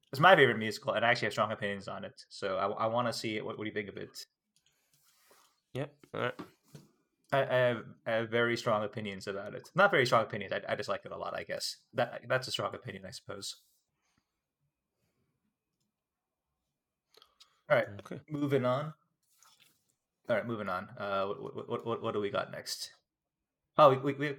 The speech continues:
Speaker 1: we got Christmas topics. It's the, it's the twenty-third. We're, we're recording on the twenty-third in the U S. Twenty-four, the morning of the twenty-fourth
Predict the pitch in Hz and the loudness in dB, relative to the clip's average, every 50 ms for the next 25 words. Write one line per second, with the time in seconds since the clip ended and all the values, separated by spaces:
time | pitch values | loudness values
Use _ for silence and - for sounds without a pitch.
0 | - - 143 151 147 - 160 156 135 127 - 107 107 - - - - - - 110 | -6 -4 -4 -4 -4 -6 -4 -4 -4 -2 0 -2 -2 -2 -6 -10 -10 -10 -8 -8
1 | 104 - - - 117 110 113 113 - 127 120 - 117 113 113 110 - 110 107 104 | -8 -6 -4 -2 -2 -2 -2 -4 -6 -6 -4 -2 -2 -2 0 4 6 6 6 6
2 | 101 - 101 98 - 107 104 104 - - 113 107 104 104 101 101 98 98 - - | 2 0 -2 -2 -2 -2 -4 -4 -2 -2 -4 -2 -2 -2 -4 -4 -6 -10 -10 -10
3 | 98 98 98 - 101 101 98 98 95 98 - 98 101 101 95 95 95 95 90 - | -10 -10 -8 -6 -4 -4 -4 -4 -6 -10 -12 -14 -12 -12 -12 -12 -12 -12 -12 -10
4 | 101 101 98 98 95 101 - - - - _ _ _ _ _ _ _ _ _ _ | -8 -6 -6 -4 -4 -4 -4 -4 -6 -8 _ _ _ _ _ _ _ _ _ _
5 | _ _ _ - - - 110 110 107 104 - - 117 - - - 117 113 113 120 | _ _ _ -10 -6 -4 -4 -4 -4 -6 -6 -6 -8 -8 -6 -6 -4 0 4 4
6 | 120 120 120 113 110 107 107 104 - - 104 101 98 - - 110 101 104 107 - | 6 6 4 2 0 -2 -2 -4 -4 -8 -8 -8 -8 -6 -2 0 0 0 0 -4
7 | - | -10